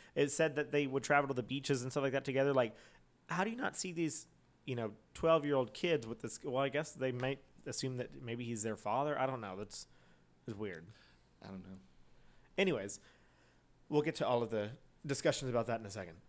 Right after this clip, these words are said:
Speaker 1: <laughs> because I've got a lot of questions. Um, so, yeah, Henley also at one point knocked Brooks unconscious as he entered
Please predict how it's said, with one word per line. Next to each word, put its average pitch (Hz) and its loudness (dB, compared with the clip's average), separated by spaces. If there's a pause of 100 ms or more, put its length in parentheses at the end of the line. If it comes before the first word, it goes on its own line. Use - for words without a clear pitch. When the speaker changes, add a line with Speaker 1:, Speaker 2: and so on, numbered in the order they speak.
(140)
Speaker 1:
<laughs> 180 4
because 135 4
I've 135 6
got 135 4
a 127 4
lot 120 4
of 107 -8
questions. 90 -6 (400)
Um, 127 2 (640)
so, 147 8
yeah, 127 4
Henley 208 0 (260)
also 165 6
at - 4
one 147 4
point 151 4
knocked 135 2
Brooks 147 6
unconscious 147 2
as 131 0
he 131 -6
entered 143 -2